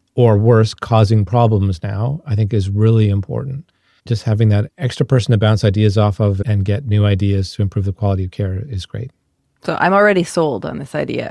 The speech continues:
Speaker 2: of a pharmacist in a primary care team, but I did want to shift gears a little bit.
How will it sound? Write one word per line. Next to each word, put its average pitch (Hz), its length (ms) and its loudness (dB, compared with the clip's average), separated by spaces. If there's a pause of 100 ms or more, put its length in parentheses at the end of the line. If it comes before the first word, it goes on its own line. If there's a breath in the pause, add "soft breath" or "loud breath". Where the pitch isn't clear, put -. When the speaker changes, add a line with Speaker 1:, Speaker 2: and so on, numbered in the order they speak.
Speaker 2:
of 143 320 -2
a 190 60 0
pharmacist 165 580 0
in 185 80 2
a 170 60 0
primary 156 320 0
care 160 180 0
team, 160 320 -4 (400 loud breath)
but 196 140 -2
I 196 60 4
did 240 180 4
want 262 100 0
to 220 80 0
shift - 320 -6
gears 190 260 0
a 202 40 -6
little 165 180 0
bit. 147 260 0